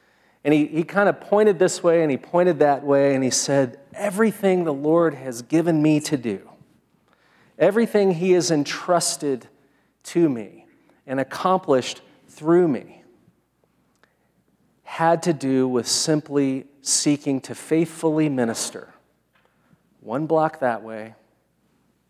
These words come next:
one block that way, one block that way, and one block that way.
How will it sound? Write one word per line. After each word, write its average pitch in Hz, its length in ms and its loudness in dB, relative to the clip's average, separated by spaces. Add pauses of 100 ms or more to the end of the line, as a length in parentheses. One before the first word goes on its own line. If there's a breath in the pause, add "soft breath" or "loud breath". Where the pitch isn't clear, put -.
(160)
one 113 240 -8
block 139 320 -2
that 113 260 -12
way, 107 320 -20 (760)
one 127 260 -4
block 139 340 -4 (100)
that 117 160 -10
way, 120 360 -18
and 101 180 -20
one 123 220 0
block 117 320 -4
that 92 280 -18
way. - 120 -20